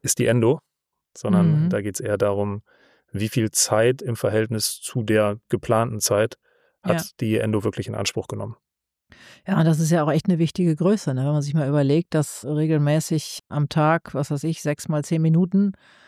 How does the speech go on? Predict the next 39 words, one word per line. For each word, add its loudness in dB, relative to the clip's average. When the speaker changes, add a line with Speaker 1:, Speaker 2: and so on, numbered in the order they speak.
Speaker 2:
verschenkt 0
werden, 4
sag 2
ich 0
mal, 4
die 4
durch 0
andere 0
Terminierung, 2
andere 0
Folgeterminierung 0
anders -2
gesteuert 0
werden 0
könnten, 2
dann 0
summiert 0
sich -4
das -2
natürlich 0
in -4
der 0
Mehrbehandlerstruktur 0
über 0
die 0
Tage, 0
über -2
die -4
Anzahl -2
der 0
Behandler, 2
über 2
die 2
ganzen -2
Terminbücher. 2
Das 0
summiert -2
sich -4
ja 2